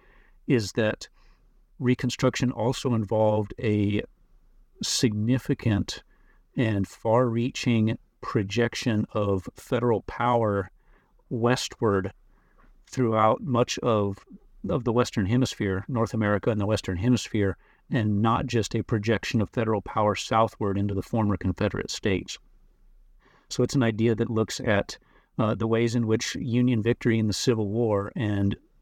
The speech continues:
the resulting empowerment of the U S federal government had very direct and permanent impacts on other parts of North America, uh,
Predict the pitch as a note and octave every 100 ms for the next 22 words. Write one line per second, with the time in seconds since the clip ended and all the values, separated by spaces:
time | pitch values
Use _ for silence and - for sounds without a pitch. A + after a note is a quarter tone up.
0 | _ - C#3+ B2 G#2+ A2 A2+ B2 G#2 A2
1 | A2+ B2+ A2+ A2 - _ _ _ - G2+
2 | - A#2 B2+ G#2+ G2+ G#2 - - - A2+
3 | G2+ F#2+ - - A#2+ A2 A2+ - - A2
4 | G2 F#2+ A#2 A#2 G2+ F#2+ - - _ _
5 | _ _ - A2+ G#2 A2+ A2+ A#2 A2+ G#2+
6 | - _ - A#2+ G#2+ A2+ A#2+ - - -
7 | - A2 G2+ G2 G2 - - - B2+ A#2+
8 | G#2+ - A#2 C3 - G#2 - - - -
9 | _ _ _ _ _ - G#2 G2+ - _
10 | _ _ A#2+ C3 A#2 - A#2+ G#2+ - G2
11 | G#2+ G#2+ - G#2 G2+ F#2 - F#2+ F#2 -
12 | G#2+ F#2+